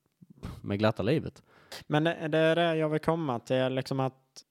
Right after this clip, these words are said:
Speaker 2: det är ju det här som vi pratar om transaktionellt, som samma sak det här med vänner. Och liksom för att knyta ihop det här nu, det är jättesvårt att veta om den vännen är till fördel eller till nackdel. För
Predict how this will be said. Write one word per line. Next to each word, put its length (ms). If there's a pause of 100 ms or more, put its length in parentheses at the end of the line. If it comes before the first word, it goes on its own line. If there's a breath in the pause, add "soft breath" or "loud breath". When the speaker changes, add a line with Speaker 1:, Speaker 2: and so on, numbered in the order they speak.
(360)
Speaker 2:
det 160
är 120
ju 180
det 80
här 260
som 180
vi 100
pratar 360
om 100
transaktionellt, 880
som 240
samma 300
sak 260
det 60
här 160
med 160
vänner. 540 (1080 soft breath)
Och 120
liksom 480 (160)
för 180
att 80
knyta 500
ihop 360
det 140
här 180
nu, 260 (120)
det 160
är 120
jättesvårt 1000
att 80
veta 720
om 260
den 320 (300)
vännen 480
är 100
till 180
fördel 720
eller 240
till 180
nackdel. 600
För 300